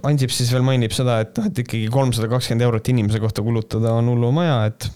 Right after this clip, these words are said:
Brüsselis on sada eurot õhtusöögi kohta ka ab-, absurdselt suur juba, et ühesõnaga, mul on, äh, <laughs> mulle meeldib see ka, mis ta ütles, et, et see, äh, Mona Sahlin pidi tagasi astuma, sest ta ostis riigi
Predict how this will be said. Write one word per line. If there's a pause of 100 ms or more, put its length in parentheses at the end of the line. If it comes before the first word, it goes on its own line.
Brüsselis
on
sada
eurot
õhtusöögi
kohta
ka (1040)
ab-,
absurdselt
suur
juba,
et (760)
ühesõnaga,
mul
on, (160)
äh, (120)
<laughs>
mulle
meeldib
see
ka,
mis
ta
ütles,
et, (400)
et
see,
äh,
Mona
Sahlin
pidi
tagasi
astuma,
sest
ta
ostis
riigi